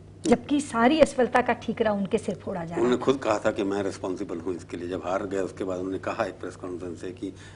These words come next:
Speaker 2: अगर हार का क्रेडिट मेरे को देना चाहते हैं मैं तैयार हूँ लेने के लिए।
Speaker 1: मैं एक
Speaker 2: ये
Speaker 1: चीज़
Speaker 2: भी एक
Speaker 1: बताऊँ
Speaker 2: पर्सनैलिटी
Speaker 1: प्रमोद
Speaker 2: थी
Speaker 1: जी,
Speaker 2: उनकी।
Speaker 1: मैं एक चीज़ बताऊँ, मुझे कभी-कभी लगता है प्रमोद एक मायने में बदकिस्मत थे। जो काम उन्होंने अच्छे किए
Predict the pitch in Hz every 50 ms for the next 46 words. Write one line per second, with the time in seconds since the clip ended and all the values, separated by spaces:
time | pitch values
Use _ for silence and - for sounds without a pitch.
0 | - - 101 98 95 90 - 95 101 104 101 123 107 - 104 101 98 98 95 92
1 | 95 - 104 90 90 90 90 85 90 87 85 - 98 90 87 85 85 90 85 82
2 | 85 82 82 82 80 82 80 80 78 - - 87 80 - - - - - - -
3 | - - - - - - - - 254 269 285 285 277 - - - 127 120 127 131
4 | 120 - - 123 - 110 113 107 101 110 90 90 101 92 95 - - 95 - -
5 | - - - - - - - - - 220 214 233 233 - - 254 208 190 185 170
6 | 165 - 180 180 185 - - - - - - - - 269 240 269 269 - 226 214
7 | 254 - 262 214 226 196 185 156 - - 208 208 208 190 - - 190 180 185 196
8 | 196 180 196 320 226 190 - 190 170 165 170 175 180 180 180 156 160 156 - -
9 | - - - - - - - - - - 233 - - - - - - - - -
10 | - - - - - - - - - - - - - - - - - - - -
11 | - - - - - - - - - - - - - - - - - 285 294 294
12 | 285 262 262 254 247 247 247 247 240 202 - - - - 220 214 - 185 170 170
13 | 156 -